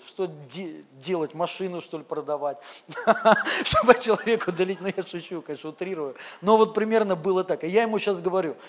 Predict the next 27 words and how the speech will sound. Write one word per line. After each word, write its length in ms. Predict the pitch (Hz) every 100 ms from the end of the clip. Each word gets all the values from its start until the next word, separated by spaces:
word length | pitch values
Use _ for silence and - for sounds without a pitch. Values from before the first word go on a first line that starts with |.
| -
я 60 | 160
говорю: 180 | 185
«Прикинь, 420 | - 196 202 262 220
ты 140 | 185
тогда 320 | 214 202 220
летал 340 | 180 170 214 190
на 100 | 160
бизнес-классе, 600 | 180 175 165 233 220 160
а 20 |
щас 280 | 226 233 226
нет. 360 | 226 208 190 - - _ _ _
Щас 260 | - 220 -
мы 140 | 208 220
тебе 160 | 220
билеты 380 | 180 220 233 208
по 140 | 196
восемь 300 | 208 202 202
тысяч 260 | 175 202 -
рублей 320 | 196 190 175
покупаем. 540 | 143 139 135 - 113 - - -
Почему 340 | 190 233 277 285
ты, 100 | 262
я 60 |
говорю, 200 | 226 208
раньше 400 | 226 262 226 190
не 160 | 180 202
мог? 320 | 202 156 -